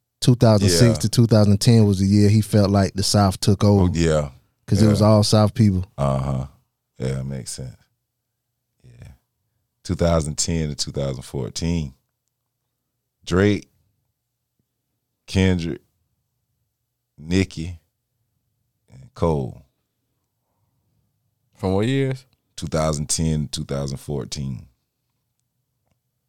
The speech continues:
Speaker 3: I guess that might have been their biggest years. I, I'm pretty sure I wouldn't even listen to nobody but Cole kinda during that time, though.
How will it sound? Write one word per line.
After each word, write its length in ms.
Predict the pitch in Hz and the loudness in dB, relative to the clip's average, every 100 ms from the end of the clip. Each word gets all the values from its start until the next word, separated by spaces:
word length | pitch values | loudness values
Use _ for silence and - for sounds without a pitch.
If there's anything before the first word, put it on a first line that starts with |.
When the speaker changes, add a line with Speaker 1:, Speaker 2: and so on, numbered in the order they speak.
| _ _ _ _ _ _ _ _ _ _ _ _ _ _ _ _ _ _ _ _ _ _ _ | _ _ _ _ _ _ _ _ _ _ _ _ _ _ _ _ _ _ _ _ _ _ _
Speaker 3:
I 100 | 87 | -8
guess 180 | 95 107 | -6 -4
that 80 | 95 | -2
might 100 | 92 | -2
have 100 | 92 | -2
been 80 | 92 | -4
their 120 | 95 | -6
biggest 340 | 90 95 92 | -8 -10 -10
years. 140 | 98 98 | -12 -10
I, 180 | 98 - | -10 -8
I'm 200 | 90 113 | -6 -8
pretty 200 | 117 104 | -10 -12
sure 160 | 101 104 | -10 -10
I 20 | |
wouldn't 220 | 101 98 | -8 -10
even 120 | 95 | -10
listen 260 | 98 107 101 | -10 -12 -12
to 140 | 95 92 | -14 -12
nobody 360 | 92 92 90 | -10 -8 -8
but 380 | 82 85 123 - | -8 -8 -8 -8
Cole 420 | - 113 117 98 | -10 -8 -6 -10
kinda 280 | 87 90 90 | -12 -14 -14
during 320 | 82 98 98 | -14 -10 -10
that 160 | 90 - | -10 -14
time, 320 | 82 85 82 | -14 -12 -12
though. 200 | 87 85 | -12 -14